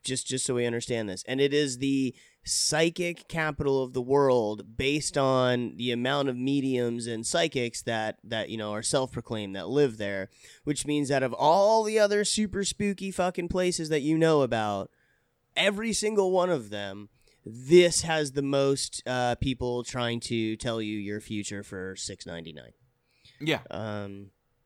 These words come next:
Speaker 1: there you go. Don't say I never gave you any fucking tourism stuff.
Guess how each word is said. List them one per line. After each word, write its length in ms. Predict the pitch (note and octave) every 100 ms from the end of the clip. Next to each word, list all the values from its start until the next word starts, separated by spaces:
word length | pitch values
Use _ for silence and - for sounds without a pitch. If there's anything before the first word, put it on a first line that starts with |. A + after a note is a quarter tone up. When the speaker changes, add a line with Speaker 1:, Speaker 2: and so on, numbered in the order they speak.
| _ - -
Speaker 1:
there 180 | - D#3
you 120 | F#3+
go. 200 | G#3+ C4+ -
Don't 180 | C3 C3+
say 200 | D3+ D3
I 40 |
never 200 | D3 D3
gave 240 | D3 D3+ C#3+
you 80 |
any 120 | C#3 C#3
fucking 340 | C#3 C#3 B2+
tourism 500 | D#3 F3 F#3 F#3 F#3
stuff. 360 | - G3 G3+